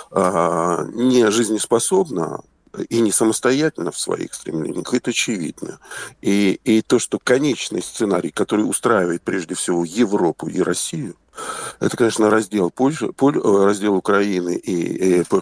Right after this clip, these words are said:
как минимум, чтобы лево-, левобережье и Новороссия отошла,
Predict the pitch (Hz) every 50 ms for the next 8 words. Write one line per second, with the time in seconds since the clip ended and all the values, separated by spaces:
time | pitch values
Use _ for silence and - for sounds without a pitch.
0 | - - - 113 - - 131 127 110 101 95 92 95 87 - - 95 90 92 95
1 | 98 95 104 107 104 107 113 104 104 98 110 113 107 104 95 85 90 92 92 92
2 | 98 95 95 98 95 95 80 - - 87 85 - 95 - - 101 101 92